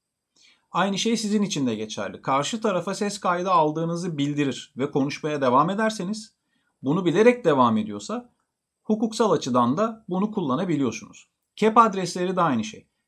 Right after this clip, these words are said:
kep adresiyle yazışmalarınızı yaptığınızda karşı taraf bunu biliyorsa ve size yaptığı yazışmaları ya da sizin yaptığınız yazışmaları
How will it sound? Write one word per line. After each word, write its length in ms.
kep 220
adresiyle 640
yazışmalarınızı 840
yaptığınızda 760
karşı 360
taraf 380
bunu 200
biliyorsa 600
ve 420
size 360
yaptığı 420
yazışmaları 680
ya 160
da 80
sizin 300
yaptığınız 540
yazışmaları 760